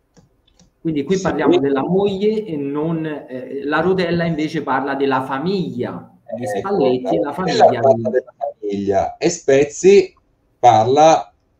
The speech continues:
Speaker 2: di Francesco Vinci anche, quindi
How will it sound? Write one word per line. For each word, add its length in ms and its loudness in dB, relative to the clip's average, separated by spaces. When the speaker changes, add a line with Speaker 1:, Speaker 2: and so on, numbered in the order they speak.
Speaker 2:
di 840 0
Francesco 460 -4
Vinci 520 4
anche, 380 -8
quindi 400 -4